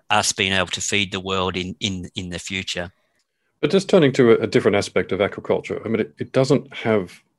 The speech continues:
Speaker 2: a pristine reputation either. It's better than, than us, for example, that they've been reports about how aquaculture farming can lead to habitat loss, mangroves, for example, to grow shrimps, um, pollution, the pollution from salmon farming, that's a big,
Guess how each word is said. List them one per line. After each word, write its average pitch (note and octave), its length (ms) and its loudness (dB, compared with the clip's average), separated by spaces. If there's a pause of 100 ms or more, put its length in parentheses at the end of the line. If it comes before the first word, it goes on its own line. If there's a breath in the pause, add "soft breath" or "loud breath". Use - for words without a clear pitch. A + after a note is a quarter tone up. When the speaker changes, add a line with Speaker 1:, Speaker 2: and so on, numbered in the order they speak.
(380)
Speaker 2:
a G#2+ 40 -2
pristine G#2 520 0
reputation F#2+ 720 -2
either. F2+ 460 -2
It's F#2 100 -4
better G2 200 0
than, F2+ 260 -4
than G2+ 120 -2
us, A2+ 140 0
for G#2 100 2
example, F#2+ 320 2
that F#2 140 -6
they've G2 360 4 (520 loud breath)
been G#2 120 4
reports G#2 360 4
about G2+ 240 4
how G2+ 380 2
aquaculture G#2+ 480 0
farming G2 400 0
can F#2+ 180 -4
lead G2 180 0
to - 80 -4
habitat A2 400 2
loss, - 480 2 (340)
mangroves, G#2 460 2
for - 120 -14
example, G#2+ 340 0
to - 80 -6
grow G2 300 -6 (100)
shrimps, - 480 -4 (580 loud breath)
um, G2 380 4
pollution, B2 640 0 (560 soft breath)
the F#2 100 -4
pollution G#2 400 -6
from F#2+ 340 -6
salmon A#2+ 300 0
farming, A#2+ 560 -2
that's - 180 -12
a F#2 40 -12
big, F#2+ 240 -10